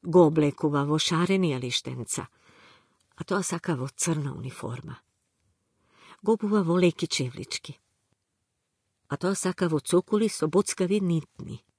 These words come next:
Му подава топче со виножитни зраци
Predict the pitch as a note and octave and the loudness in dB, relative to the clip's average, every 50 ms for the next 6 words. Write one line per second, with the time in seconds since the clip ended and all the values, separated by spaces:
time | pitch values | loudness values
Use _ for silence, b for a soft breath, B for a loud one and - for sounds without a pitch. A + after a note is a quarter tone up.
0 | _ _ _ _ _ _ _ _ _ _ _ _ _ _ _ _ - F3+ F3 - | _ _ _ _ _ _ _ _ _ _ _ _ _ _ _ _ 0 0 4 4
1 | B3+ - A#3 A3 G#3+ G3+ F#3 - - _ _ _ _ _ - A3+ A#3 - - - | 4 4 6 4 4 2 2 0 -4 _ _ _ _ _ 2 2 2 2 0 0
2 | A#3 A#3+ - - - - - G3+ G3 F#3 F#3+ E3 F#3 G#3+ G3 A#3 A#3+ - - G#3+ | 0 0 0 -2 -6 0 2 4 6 6 4 4 4 2 2 0 -2 -2 -2 -2
3 | G#3 - - E3+ D3+ C3 A#2+ - - - D3+ | 0 0 0 0 -2 -2 -6 -8 -8 -10 -10